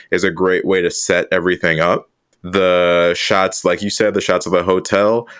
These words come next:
are fantastic. The contrast between the bleak, dark, and grays of the actual city to the vibrant golds and reds that you see throughout the hotel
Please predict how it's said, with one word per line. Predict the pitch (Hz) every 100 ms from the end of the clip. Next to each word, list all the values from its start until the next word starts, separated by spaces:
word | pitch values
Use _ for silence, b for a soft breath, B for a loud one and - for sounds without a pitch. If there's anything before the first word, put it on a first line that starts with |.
| B B
are | 90
fantastic. | - 95 90 90 - 92 98 - 117 107 -
The | 95 95 90 85 B B B
contrast | - - 117 127 - 107 92 90
between | - 95 107 98 95
the | 85
bleak, | 80 87 87 85 90 101 90 87 76
dark, | 82 87 87 85
and | 87 82 78
grays | 85 85 82 85 87 87 90 - B B B
of | 90 82
the | 87
actual | 85 87 - 87 80
city | - 95 90 90 90
to | 87 87
the | 85
vibrant | 80 85 87 82 87 85 - B B 87 80
golds | 92 87 90 92 90 85
and | 87 85 80
reds | 82 82 87 87
that | 87 85
you | 90
see | - 90
throughout | 90 92 82
the | 82
hotel | 87 87 85 - 85 87 92